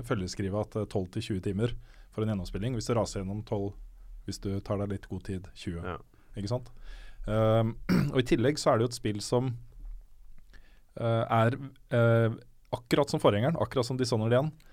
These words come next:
Speaker 1: eh, bedre for hver gang du spiller det. Eh, det, du bruker mye tid på å lære deg, eh, hvilke kampmuligheter du har, og bevegelsesregister,
Speaker 2: Mm.
Speaker 1: og hvilke snikemuligheter du har, og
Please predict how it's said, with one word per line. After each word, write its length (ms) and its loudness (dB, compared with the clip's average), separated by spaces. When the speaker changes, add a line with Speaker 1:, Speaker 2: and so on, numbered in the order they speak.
Speaker 1:
eh, 140 0
bedre 400 2
for 160 2
hver 120 4
gang 140 0
du 80 2
spiller 340 -2
det. 40 -2
Eh, 680 0
det, 320 0
du 140 -10
bruker 200 -2
mye 160 0
tid 160 -2
på 100 0
å 60 6
lære 400 0
deg, 480 -2
eh, 380 -2
hvilke 420 -2
kampmuligheter 800 -2
du 60 2
har, 260 4
og 60 -4
bevegelsesregister, 1000 -2
Speaker 2:
Mm. 80 4
Speaker 1:
og 60 2
hvilke 180 0
snikemuligheter 600 -4
du 60 -2
har, 280 4
og 220 4